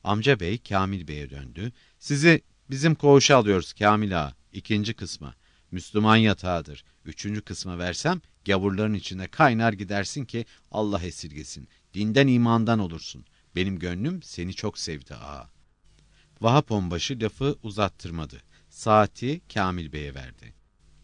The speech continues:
"Sok şunu cebine, düşürme sakın."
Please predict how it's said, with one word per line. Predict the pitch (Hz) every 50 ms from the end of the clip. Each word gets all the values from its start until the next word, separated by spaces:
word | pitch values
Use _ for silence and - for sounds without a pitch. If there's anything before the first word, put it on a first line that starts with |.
| - - - _ _ _ _ _ _ - _ _ _ _ _ _ _ _
"Sok | - - - 156 160 - -
şunu | - 127 113 101 92
cebine, | 80 90 85 78 85 82 80 73 73 - - _ -
düşürme | 98 - - 120 104 107 101
sakın." | - - 90 80 - - 73